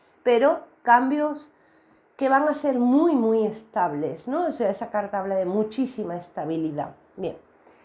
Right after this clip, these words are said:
Esa es la situación que tú tienes actualmente, este ocho de espadas.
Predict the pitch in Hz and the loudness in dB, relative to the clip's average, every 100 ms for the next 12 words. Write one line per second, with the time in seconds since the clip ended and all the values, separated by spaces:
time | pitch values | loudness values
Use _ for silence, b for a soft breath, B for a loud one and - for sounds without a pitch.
0 | b b b b b 277 370 403 370 339 | b b b b b 0 4 4 2 2
1 | 277 277 294 294 240 240 262 277 277 262 | 2 0 -2 -2 -4 -4 -4 -4 -6 -6
2 | 233 214 214 208 175 180 226 214 285 254 | -4 -2 -4 -4 -6 -6 -10 -6 -2 -2
3 | 262 302 262 196 175 160 - 190 - 233 | -2 -4 -2 0 0 -4 -6 -10 0 2
4 | 240 160 - - | 2 -2 -8 -20